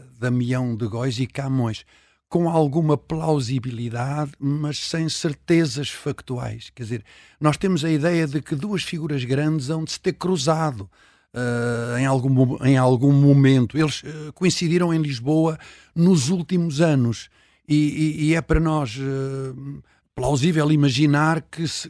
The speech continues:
que, que tenham conversado, que se tenham, que se tenham cruzado. Não é certo, mas, como digo, é plausível. Eh, e, como muito bem diz, quer dizer, a força de Camões é uma força tão grande, tão grande,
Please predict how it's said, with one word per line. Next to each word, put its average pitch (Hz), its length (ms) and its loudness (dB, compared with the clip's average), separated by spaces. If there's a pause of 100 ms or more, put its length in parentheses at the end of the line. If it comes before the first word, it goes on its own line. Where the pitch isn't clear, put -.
que, 165 120 2
que - 220 -4
tenham 135 300 0
conversado, 120 840 -2
que - 120 -14
se - 180 -12
tenham, 120 440 -4 (340)
que - 80 -4
se - 140 -4
tenham 131 340 4
cruzado. 123 480 2
Não 185 180 2
é 165 80 2
certo, 120 520 -2 (380)
mas, 123 240 0
como 135 240 2
digo, 131 280 2
é 120 500 -4 (100)
plausível. 113 680 0 (580)
Eh, 131 360 -2
e, 127 520 -4
como 147 180 0
muito 139 280 0
bem 131 140 0
diz, 131 400 -2
quer - 120 -6
dizer, 131 240 -2
a 135 60 0
força 170 640 -4
de 123 140 -2
Camões 110 540 -12 (400)
é 135 80 -4
uma 160 160 0
força 156 320 -6
tão 190 480 -2
grande, 110 520 0
tão 143 220 -4
grande, 131 460 -2